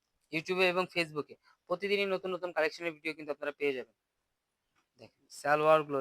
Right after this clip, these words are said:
দেখেন, মাশাআল্লাহ অনেক সুন্দর। আর কাজগুলো কিন্তু খুবই নিখুঁত, চমৎকার একটা কালার। এইটার ওড়নাটা, কালারগুলোর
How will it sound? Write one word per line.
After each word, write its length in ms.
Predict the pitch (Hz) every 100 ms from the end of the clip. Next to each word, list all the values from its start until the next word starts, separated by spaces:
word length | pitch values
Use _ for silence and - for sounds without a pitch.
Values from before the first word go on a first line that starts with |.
| 123
দেখেন, 220 | 110 _ _ _
মাশাআল্লাহ 360 | 139 139 160 151 135
অনেক 160 | 147 147 -
সুন্দর। 260 | 139 139 131
আর 60 | 131 -
কাজগুলো 380 | 156 151 151 156
কিন্তু 200 | 151 151 175 _ _ _ _
খুবই 240 | 185 180 214 247 _ _ _ _
নিখুঁত, 420 | 151 170 - 165 156 _ _ _ _ _
চমৎকার 500 | 165 160 160 - 143 139
একটা 160 | - 127 -
কালার। 200 | 110 _ _ _ _ _ _ _ _ _ _ _ _ _ _ _ _ _ _ _ _ _ _ _ _ 131
এইটার 380 | 127 143 151 165 -
ওড়নাটা, 400 | 135 139 131 123 113 _ _ _ _ _ _ _ - -
কালারগুলোর 520 | 151 170 185 180 190